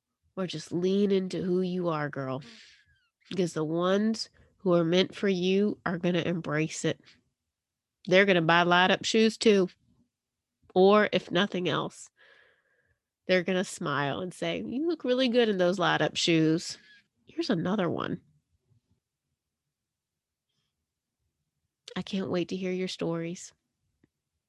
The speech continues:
Send 'em in. If you have a five-minute message or less that you want to share with your younger self or a woman in your life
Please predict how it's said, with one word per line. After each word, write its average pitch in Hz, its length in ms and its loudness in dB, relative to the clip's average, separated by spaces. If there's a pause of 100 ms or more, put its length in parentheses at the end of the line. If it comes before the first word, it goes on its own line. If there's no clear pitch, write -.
(280)
Send 196 320 2
'em 214 100 0
in. 196 300 0 (1200)
If 185 120 -4
you 196 280 2
have 196 440 0
a 175 40 -8
five-minute 190 640 -2
message 202 460 -6
or 214 100 -2
less 185 580 -6
that - 180 -8
you 185 220 0
want 190 380 -4
to 196 120 -6
share 175 300 -4
with 185 160 -10
your 180 100 -6
younger 175 380 -4
self - 460 -8
or 170 100 -4
a 160 100 -4
woman 165 320 -4
in 180 80 -6
your 196 140 -6
life 147 480 -6